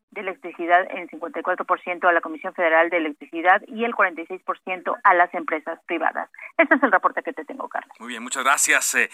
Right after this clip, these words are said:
Speaker 2: Elia. Sí, eh, la primera, eh, mesa que tendrá lugar el día de hoy será transmitida por el canal del Congreso y por las redes sociales de la Cámara de Diputados. El formato es tener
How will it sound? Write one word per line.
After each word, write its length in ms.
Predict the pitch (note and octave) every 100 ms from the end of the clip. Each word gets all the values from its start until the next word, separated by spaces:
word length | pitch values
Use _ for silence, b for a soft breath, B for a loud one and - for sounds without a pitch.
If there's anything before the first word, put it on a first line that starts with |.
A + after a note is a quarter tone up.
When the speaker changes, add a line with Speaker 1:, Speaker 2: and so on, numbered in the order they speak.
| B B
Speaker 2:
Elia. 360 | C3+ E3+ F#3+ D3
Sí, 300 | - A3 A#3
eh, 180 | D3+ C#3+
la 280 | C#3 C#3+ C3
primera, 440 | C#3 C#3 F3+ E3 - B B -
eh, 100 | A#2
mesa 440 | D3 D3+ - C3
que 460 | - F2+ F2 E2 _
tendrá 300 | F#2+ G2 A#2
lugar 400 | G#2+ G2 G#2 A2
el 260 | G2+ F#2+ F2+
día 360 | G#2 G#2 G2+ G2
de 120 | F#2+
hoy 160 | F#2
será 220 | A2 G2+ G2
transmitida 460 | F#2 F2+ G2+ G2+
por 180 | - F#2
el 40 |
canal 220 | - F#2 G2+
del 140 | F#2+
Congreso 560 | - E2 G2 G2 G#2+ F#2+ B B
y 140 | B2
por 180 | - B2
las 100 | A#2
redes 220 | B2 B2+
sociales 640 | A#2+ A2+ B2+ A#2 A2 G#2+ - B B
de 300 | - A2+ A#2+
la 160 | G#2 G#2+
Cámara 460 | A2+ A2 A2+ A2 G#2
de 320 | G2+ G#2+ G#2
Diputados. 760 | G2+ A2 G#2+ A#2 G3 G#3 D3 - B B
El 180 | - F3
formato 600 | - A3+ C4+ D4 D#4 D4+ G3+
es 380 | F#3+ G#3+ - D#3
tener 400 | D#3+ D3+ E3 G#3+